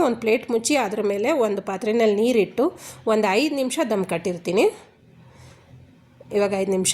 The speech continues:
ಆಯಿತು, ಓಪನ್ ಮಾಡ್ತಾ ಇದ್ದೀನಿ, ನೋಡೋಣ ಬನ್ನಿ. ವಾವ್, ತುಂಬಾ ಚೆನ್ನಾಗಿ ಬರುತ್ತೆ. ನನಗಂತೂ ತುಂಬಾ ಇಷ್ಟ ಆಗೋಯ್ತು.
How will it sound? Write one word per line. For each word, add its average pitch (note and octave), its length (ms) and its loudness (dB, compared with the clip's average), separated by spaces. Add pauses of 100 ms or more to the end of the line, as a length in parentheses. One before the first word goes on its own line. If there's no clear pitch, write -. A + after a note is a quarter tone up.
ಆಯಿತು, F#3 260 -6
ಓಪನ್ F#3 260 -4
ಮಾಡ್ತಾ F#3 260 -6
ಇದ್ದೀನಿ, F3+ 280 -2
ನೋಡೋಣ F3+ 340 -4
ಬನ್ನಿ. F#3+ 180 0 (460)
ವಾವ್, F3 300 -4 (160)
ತುಂಬಾ G#3 480 0 (260)
ಚೆನ್ನಾಗಿ G#3 340 -2
ಬರುತ್ತೆ. G#3 300 -2 (220)
ನನಗಂತೂ A3+ 460 -2 (260)
ತುಂಬಾ G#3 300 2 (260)
ಇಷ್ಟ - 240 -8
ಆಗೋಯ್ತು. G#3 360 -2